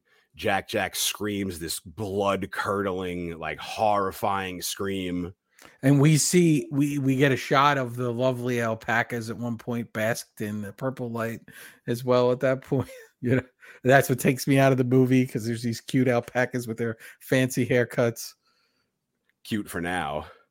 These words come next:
Speaker 2: Yes.
Speaker 1: Uh, and they're, they're comforting Jack Jack. Uh, and then we find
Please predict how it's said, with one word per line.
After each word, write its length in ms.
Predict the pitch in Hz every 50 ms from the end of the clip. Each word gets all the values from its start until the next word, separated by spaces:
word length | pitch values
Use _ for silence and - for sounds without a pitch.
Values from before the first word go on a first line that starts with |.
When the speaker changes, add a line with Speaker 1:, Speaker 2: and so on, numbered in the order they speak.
| _ - -
Speaker 2:
Yes. 480 | 113 107 90 73 - - - - - - - - _ _ -
Speaker 1:
Uh, 420 | 90 92 90 87 87 85 82 82 -
and 180 | 95 92 90 90
they're, 160 | 87 87 85
they're 160 | 82 90 85
comforting 800 | - - 95 95 90 - 101 92 90 90 87 87 87 85 80 - _ _ _ _ _ _
Jack 320 | - 95 90 85 82 80 -
Jack. 480 | - 92 87 82 80 80 80 - - - - _ _ _ _ _ _ _ _ _ _ -
Uh, 300 | 73 76 76 76 76 76 69
and 120 | 76 82 80
then 100 | 80 80
we 100 | 82 78
find 640 | - - 90 87 87 85 85 87 87 82 90 92